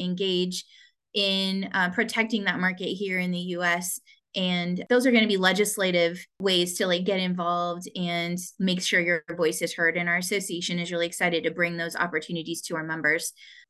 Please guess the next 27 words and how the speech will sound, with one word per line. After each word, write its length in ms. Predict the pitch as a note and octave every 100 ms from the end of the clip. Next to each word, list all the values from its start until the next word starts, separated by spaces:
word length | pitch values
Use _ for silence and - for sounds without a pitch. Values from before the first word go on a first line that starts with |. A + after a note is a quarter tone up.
| _
But 80 | C4+
I 100 | C#4
would 140 | C#4 C4+
say 160 | F4
we're 140 | C#4+ B3
also 320 | D4 F4 D4+
leaning 340 | A3+ A#3 A3
into 220 | G#3 A3
that 260 | G3 - -
theme 460 | G#3 G3 G3 G3+ - _ _ -
because 280 | G#3+ A#3 G#3+
we're 160 | C#4+
feeling 360 | D#4 D4+ D4+ A#3+
progress 420 | B3+ B3+ A3+ A3
in 80 | G#3+
a 100 | F#3
lot 160 | G#3+
of 120 | G3 F3+
places 380 | A3 A3 F3+
that 120 | F#3 F3+
are 80 |
outside 340 | F#3 G3 - F#3+
of 80 | F#3
biofuels. 760 | F#3+ F#3+ F#3 F3 D#3+ F3+ -
So 420 | - G3+ F#3 F#3 F#3 - _ _ -
thinking 320 | B3 B3 A#3+
about, 480 | A3+ G3+ F#3+ F#3